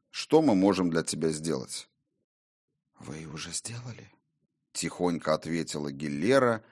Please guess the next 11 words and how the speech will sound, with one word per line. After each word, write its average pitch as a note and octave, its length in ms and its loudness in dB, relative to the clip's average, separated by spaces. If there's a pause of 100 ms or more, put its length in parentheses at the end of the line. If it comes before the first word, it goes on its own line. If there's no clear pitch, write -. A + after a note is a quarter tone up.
(200)
поглаживая B2+ 760 6
белые A2 480 4
маховые E2+ 580 0
перья. A#1+ 540 -6 (1080)
«И D#2 140 -14
я D#2+ 320 -10
тоже F#2+ 340 -8
говорила. F#2 680 -8 (540)
Долг E2+ 560 -6 (100)
платежом F2+ 600 -6
красен. - 560 -10